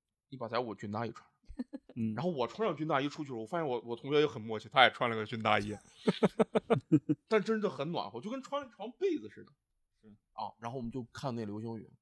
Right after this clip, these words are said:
Speaker 1: 可能那会儿也没有坚持多长时间，可能坚持半个小时吧。我俩，哎，平平困得不行，不看了。回来，
Speaker 2: 嗯。
Speaker 1: 然后，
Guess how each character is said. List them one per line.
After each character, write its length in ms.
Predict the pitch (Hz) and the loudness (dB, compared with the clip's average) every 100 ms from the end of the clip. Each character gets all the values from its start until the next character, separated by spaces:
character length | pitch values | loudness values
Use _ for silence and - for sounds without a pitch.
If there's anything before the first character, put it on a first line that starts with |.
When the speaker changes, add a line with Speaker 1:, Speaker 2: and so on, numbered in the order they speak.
| _ _ - | _ _ -20
Speaker 1:
可 140 | - 117 | -6 0
能 260 | 180 196 - _ _ _ | 0 0 -6 _ _ _
那 180 | 180 120 | 0 2
会 140 | 107 | 4
儿 120 | 104 | 2
也 140 | 101 98 | 0 0
没 140 | 117 | 0
有 120 | 143 | -2
坚 260 | 113 147 151 | 2 4 4
持 140 | - | 2
多 100 | 131 | 2
长 140 | 120 123 | 0 0
时 140 | 110 | -4
间， 160 | 110 113 127 _ _ _ | -6 -6 -10 _ _ _
可 80 | 147 | -4
能 60 | |
坚 160 | 185 185 | 0 -2
持 100 | 185 | -2
半 180 | 208 139 | 0 0
个 80 | |
小 160 | 113 101 | -2 -6
时 140 | 101 | -10
吧。 100 | 101 | -8
我 120 | 101 107 | -4 -4
俩， 120 | - - | -4 -14
哎， 160 | - - | -18 -16
平 180 | 110 104 | -16 -14
平 120 | 107 | -14
困 160 | - 107 | -14 -16
得 60 | |
不 80 | 95 | -16
行， 120 | 107 98 | -18 -18
不 60 | |
看 160 | 262 120 | -12 -12
了。 80 | - _ _ _ _ _ _ | -12 _ _ _ _ _ _
回 160 | 113 143 | 0 0
来， 60 | |
Speaker 2:
嗯。 120 | 113 - | 0 0
Speaker 1:
然 140 | 135 | 2
后， 160 | 170 | 2